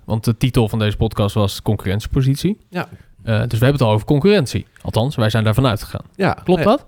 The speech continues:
Speaker 2: ja, ja, we zijn,
Speaker 1: Is dat,
Speaker 2: eh, als,
Speaker 1: eh,
Speaker 2: ja, we zijn de mens, als mens zijn we een onderdeel van een, eh, van een, eh, van een productieproces, hè, van een groot economisch proces, hè. We zijn human resources, hè. Op, op,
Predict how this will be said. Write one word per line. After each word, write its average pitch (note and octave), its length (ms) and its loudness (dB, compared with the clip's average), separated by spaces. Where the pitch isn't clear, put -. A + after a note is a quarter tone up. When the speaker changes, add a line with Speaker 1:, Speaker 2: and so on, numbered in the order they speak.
Speaker 2:
ja, F#3 160 0
ja, G#2+ 160 4
we A#2+ 60 -2
zijn, B2+ 200 0
Speaker 1:
Is G#2+ 60 -6
dat, A2 160 0
Speaker 2:
eh, E3+ 60 4
als, D#3+ 160 0
Speaker 1:
eh, - 60 -10
Speaker 2:
ja, B2+ 160 0
we G#2 60 -2
zijn B2+ 180 0
de A2+ 60 0
mens, C3+ 400 -2
als A2+ 140 -2
mens E3+ 240 -2
zijn B2+ 200 -2
we G#2 100 0
een F#2 100 -2
onderdeel A#2+ 440 0
van A2 200 -2
een, G#2 240 -4
eh, F#2 320 -2
van G#2+ 200 -4
een, F#2+ 260 -2
eh, F#2+ 220 -2
van G#2 120 0
een G2+ 80 0
productieproces, G2+ 760 -4
hè, A#2+ 140 -6
van A2+ 100 -2
een G2 100 -2
groot G#2+ 240 0
economisch F#2+ 440 -4
proces, C3 340 -2
hè. A#2+ 120 -2
We C3+ 60 -2
zijn G#2+ 180 -2
human G#2+ 320 0
resources, F2 560 -2
hè. B2+ 240 -2
Op, F#2+ 200 -4
op, F2+ 140 -10